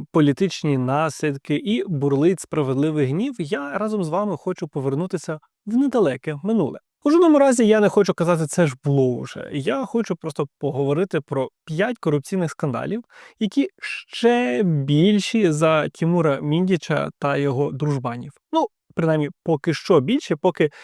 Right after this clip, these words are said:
ще з усім розбирається, і ми не знаємо про фінальну суму розкраденого і збитків, завданих державі. Це п'ять корупційних скандалів з минулого, які можуть нас навчити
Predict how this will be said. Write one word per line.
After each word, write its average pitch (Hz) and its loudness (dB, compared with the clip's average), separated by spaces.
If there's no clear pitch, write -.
ще 196 0
з 165 -2
усім 170 0
розбирається, 147 2
і 185 -2
ми 160 -4
не 139 -2
знаємо 131 -2
про 135 -2
фінальну 135 0
суму 131 -2
розкраденого 135 -4
і 240 -4
збитків, 131 -2
завданих 127 -2
державі. 151 -4
Це 339 -2
п'ять 247 2
корупційних 202 4
скандалів 196 2
з 156 0
минулого, 185 4
які 202 0
можуть 180 -2
нас 165 -4
навчити 160 -2